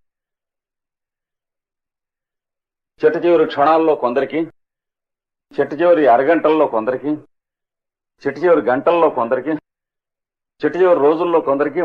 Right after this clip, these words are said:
మాసముల్లో కొందరికి, సంవత్సరముల్లో కొందరికి ఉక్కిరిబిక్కిరి అవుతుంది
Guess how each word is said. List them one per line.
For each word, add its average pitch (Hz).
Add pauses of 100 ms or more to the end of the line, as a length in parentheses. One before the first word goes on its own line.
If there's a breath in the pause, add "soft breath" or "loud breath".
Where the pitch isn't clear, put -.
మాసముల్లో 160
కొందరికి, 147 (120)
సంవత్సరముల్లో 175 (100)
కొందరికి 139 (720)
ఉక్కిరిబిక్కిరి 107 (160)
అవుతుంది 214